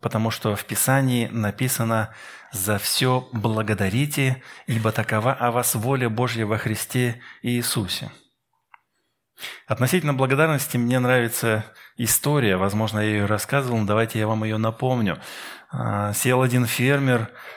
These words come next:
за стол в трактире – ну, в-, за ужин с кем-то вместе ехал. Ну что, говорит: «Давайте возблагодарим Бога за эту пищу». А ему они посмеялись, люди, и сказали: «Да кто ж сейчас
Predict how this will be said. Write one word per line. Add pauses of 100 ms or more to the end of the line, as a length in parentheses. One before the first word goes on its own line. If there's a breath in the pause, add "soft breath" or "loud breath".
(140 loud breath)
за
стол (320 loud breath)
в
трактире – (380 loud breath)
ну,
в-,
за
ужин
с
кем-то
вместе
ехал. (580 loud breath)
Ну
что,
говорит:
«Давайте
возблагодарим
Бога (360 loud breath)
за
эту
пищу». (460 loud breath)
А
ему
они (200)
посмеялись,
люди,
и
сказали:
«Да
кто
ж
сейчас